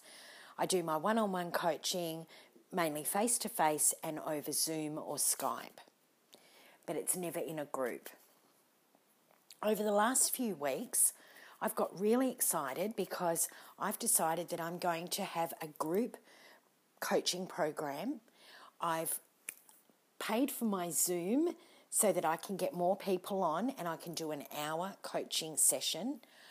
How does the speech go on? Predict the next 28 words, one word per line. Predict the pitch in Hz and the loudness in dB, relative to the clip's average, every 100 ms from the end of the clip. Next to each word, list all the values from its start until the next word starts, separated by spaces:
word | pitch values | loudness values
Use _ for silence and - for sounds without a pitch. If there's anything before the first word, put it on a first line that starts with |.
| - - - - | -20 -20 -14 -4
I | 180 | 0
have | 175 190 180 - | 0 -2 -6 -6
also | 202 208 - 220 180 165 - - - _ | -6 -2 0 0 0 -2 -8 -20 -20 _
put | - 220 - | -4 -2 -2
together | 214 196 175 170 160 - | -4 -2 -2 0 -2 -4
all | 202 208 | -4 -2
my | 190 170 151 - | -2 -4 -6 -6
questionnaires | - 202 - 190 190 165 240 349 - | -4 -2 0 -2 -2 -2 0 2 2
for | - 214 180 | 2 -2 -4
my | 160 156 156 160 - _ _ _ _ _ - | -4 -2 -4 -4 -10 _ _ _ _ _ -6
group | 190 165 - | 0 0 -2
coaching | - 160 - - 156 156 - - - _ - | -6 -4 -2 -4 -6 -10 -16 -20 -20 _ -10
people. | 170 175 - 311 349 - - _ - - - - | -4 -4 2 4 4 0 -18 _ -20 -20 -20 -8
I've | 190 - | -4 -2
got | - - | -2 -2
everything | 226 247 294 - 254 | 0 0 0 -2 0
organised. | 202 180 170 147 135 143 262 339 - - - _ _ _ _ _ - - | 0 0 -2 -8 -8 -6 -4 -2 -2 -4 -10 _ _ _ _ _ -10 -2
I've | 196 | -2
got | - 226 | 0 -2
my | 202 175 | -2 -2
ad | 143 180 220 233 | 2 2 2 0
ready | 208 208 | 0 0
for | - 208 | -2 -4
Facebook. | - 170 165 - - 202 285 - - - - - - - | 2 4 6 4 4 0 0 -6 -14 -20 -20 -20 -12 -2
I | 185 | -2
have | 175 170 | -2 -2
got | 170 | -4
my | - | -4